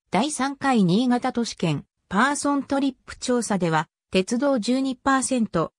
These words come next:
バス六パーセントとなっている。駅前には、阿賀野市営バスの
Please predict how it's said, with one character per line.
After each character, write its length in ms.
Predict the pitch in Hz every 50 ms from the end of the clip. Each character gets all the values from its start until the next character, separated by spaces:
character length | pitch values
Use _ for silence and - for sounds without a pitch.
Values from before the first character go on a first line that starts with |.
| _ _ -
バ 120 | 196 240
ス 140 | - - 240
六 260 | 214 190 - - -
パ 180 | - - 269 269
ー 60 | 254
セ 180 | - - 269
ン 80 | 262 247
ト 140 | - 214 196
と 140 | - 156 156
な 120 | 156 160
っ 60 | 170
て 160 | _ - -
い 120 | 147 139 131
る。 200 | 131 123 - _ _ _ _ _ _ _ _ -
駅 260 | - 180 185 - -
前 220 | 277 277 285 277 254
に 140 | 208 190 170
は、 220 | 165 160 160 - _ _ _ _
阿 140 | - 165 165
賀 160 | 175 233 269
野 140 | 277 269 285
市 120 | 277 - 285
営 200 | 285 285 277 269
バ 120 | 262 269
ス 140 | - - 185
の 180 | 185 175 -